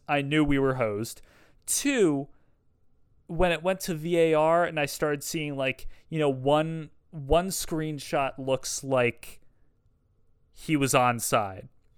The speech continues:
But then another screenshot from a different ankle, angle, excuse me, looks like he was very offside.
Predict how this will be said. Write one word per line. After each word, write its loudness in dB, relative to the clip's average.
But 4
then 6
another 4
screenshot -2
from -4
a -4
different 0
ankle, 0
angle, 0
excuse -4
me, -6
looks 0
like 4
he -2
was -2
very 4
offside. 0